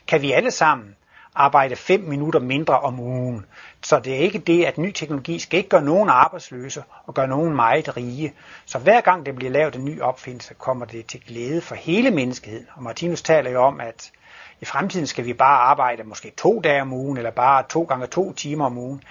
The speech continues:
netop fordi at kom-, computer og robotter og så videre, de vil, øh, komme til at overtage menneskets arbejde. Så der kan man jo også med et bibelsk udtryk sige, at mennesket vil virkelig komme til at gøre sig jorden under dagen i. Man kan få elementerne til at arbejde for sig.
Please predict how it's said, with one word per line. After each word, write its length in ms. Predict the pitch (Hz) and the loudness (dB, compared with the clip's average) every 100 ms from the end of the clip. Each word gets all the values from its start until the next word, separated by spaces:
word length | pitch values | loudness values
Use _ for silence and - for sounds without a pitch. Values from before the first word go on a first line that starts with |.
| - - | -18 -2
netop 340 | 143 196 - | 2 2 2
fordi 340 | 139 135 156 | -4 -8 -8
at 160 | 127 - | -8 -4
kom-, 240 | - 151 - | -2 -2 0
computer 580 | 131 123 139 139 - 143 | -2 -2 -4 -6 -2 0
og 200 | 113 110 | 0 0
robotter 520 | 120 123 120 135 139 | -2 2 4 4 2
og 220 | 117 110 | 2 2
så 140 | - 117 | 0 -2
videre, 360 | 117 127 127 - | -2 2 0 0
de 80 | 123 | -8
vil, 340 | 127 117 113 | -6 -6 -6
øh, 180 | 113 110 104 _ - - | -6 -8 -14 _ -20 -20
komme 140 | - 127 | -14 -8
til 100 | 139 | 0
at 60 | |
overtage 400 | 127 139 143 127 | 6 6 4 -2
menneskets 380 | 117 131 - 117 | -8 -10 -10 -12
arbejde. 580 | 120 110 131 113 117 - - - - - - - | -6 0 0 0 -6 -10 -20 -20 -20 -20 -20 -20
Så 120 | - | -2
der 100 | 147 | 2
kan 140 | 165 208 | 2 4
man 100 | 151 | 4
jo 60 | |
også 160 | 160 160 | 4 2
med 100 | 139 | -6
et 80 | - | -6
bibelsk 380 | 175 139 107 | -10 -10 -12
udtryk 280 | 156 - 131 | -10 -6 -6
sige, 160 | - 139 | -4 -6
at 80 | 127 | -4
mennesket 560 | 139 175 - 120 - - - | -4 -4 -6 -6 -8 -10 0
vil 240 | 151 170 | 0 2
virkelig 280 | 156 156 139 | 0 0 -4
komme 160 | 123 | -6
til 100 | 120 | 0
at 100 | 135 | 0
gøre 140 | 131 120 | 0 -2
sig 100 | 123 | -2
jorden 360 | 123 160 131 | 0 2 0
under 180 | 120 123 | -2 -8
dagen 340 | 110 123 - 113 | -6 -6 -8 -14
i. 100 | 98 | -14
Man 100 | 123 | -12
kan 100 | 131 | -10
få 200 | - 123 | -8 -8
elementerne 540 | 127 131 139 180 113 104 | -6 -2 -2 -4 -8 -8
til 100 | 147 | -6
at 80 | 123 | 0
arbejde 460 | 120 143 139 113 | 4 4 2 -4
for 180 | - 120 | -8 -10
sig. 200 | - | -10